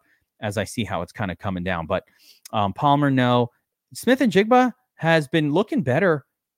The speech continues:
at times, and, and, you know, he's good, but not a, not enough sal-, not enough ceiling there to really justify the forty-eight hundred. It's a lot to pay for him. Rashid Shaheed, a good ceiling guy.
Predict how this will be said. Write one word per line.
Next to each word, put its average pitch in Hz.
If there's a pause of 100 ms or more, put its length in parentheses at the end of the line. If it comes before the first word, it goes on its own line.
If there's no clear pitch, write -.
(1500)
at 127
times, 139
and, 147
and, 180
you 359
know, 359
he's 277
good, 370
but 170
not 247
a, 277 (120)
not 214
enough 196
sal-, 143
not 190
enough 277
ceiling 165
there 160 (240)
to -
really 147
justify 135
the 117
forty-eight 120
hundred. 131 (400)
It's 135
a 131
lot 131
to 123
pay 113
for 90
him. - (380)
Rashid -
Shaheed, 143
a 120
good 131
ceiling 123
guy. 139